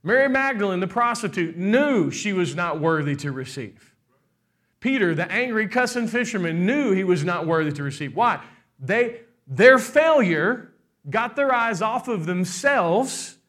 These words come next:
and got their eyes onto the Savior, and faith arose. And there was a connection that was made. Think about the one with the issue of blood. Here's someone who's not worthy. She is unclean.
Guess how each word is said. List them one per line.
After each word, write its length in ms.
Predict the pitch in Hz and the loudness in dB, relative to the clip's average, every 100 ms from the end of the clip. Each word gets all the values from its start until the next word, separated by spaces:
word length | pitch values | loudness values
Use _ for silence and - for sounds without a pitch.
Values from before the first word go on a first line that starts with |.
| _ _ | _ _
and 160 | - 180 | -8 -2
got 180 | 214 220 | 0 2
their 120 | 226 | 2
eyes 240 | 226 220 185 | 4 2 0
onto 180 | 220 | -2
the 140 | 165 170 | 0 0
Savior, 880 | 175 - 285 277 170 139 127 101 - _ _ _ | 0 0 2 4 2 0 -4 -6 -14 _ _ _
and 120 | - 139 | -16 -14
faith 400 | - 220 202 165 | -8 -4 -2 -2
arose. 540 | 156 160 131 104 - - - _ _ _ _ _ | -2 -2 -2 -6 -8 -10 -10 _ _ _ _ _
And 120 | 165 165 | -6 -4
there 80 | |
was 120 | 175 170 | -4 -6
a 60 | |
connection 460 | 208 226 247 - 175 | -8 -6 -6 -8 -10
that 100 | 123 | -10
was 140 | 131 | -14
made. 220 | 127 104 104 _ _ _ _ _ | -16 -20 -20 _ _ _ _ _
Think 160 | 226 247 | -8 -4
about 180 | 247 | -2
the 80 | 240 | -2
one 160 | 233 233 | -2 -2
with 100 | 226 | -2
the 120 | 226 | -2
issue 260 | 220 233 208 | -2 -2 -2
of 80 | |
blood. 340 | 165 208 220 - - _ _ _ _ _ _ _ _ _ _ | -2 -4 -4 -10 -18 _ _ _ _ _ _ _ _ _ _
Here's 280 | - 339 320 | -2 0 0
someone 280 | 202 202 220 | 0 0 2
who's 240 | 208 170 | 2 2
not 340 | 156 208 269 226 | 0 0 0 2
worthy. 320 | 262 311 156 | 2 2 -2
She 280 | 143 285 302 | -4 -2 0
is 160 | 202 - | 0 -2
unclean. 800 | 233 247 254 240 269 269 117 | -2 -2 -2 -2 -2 -4 -6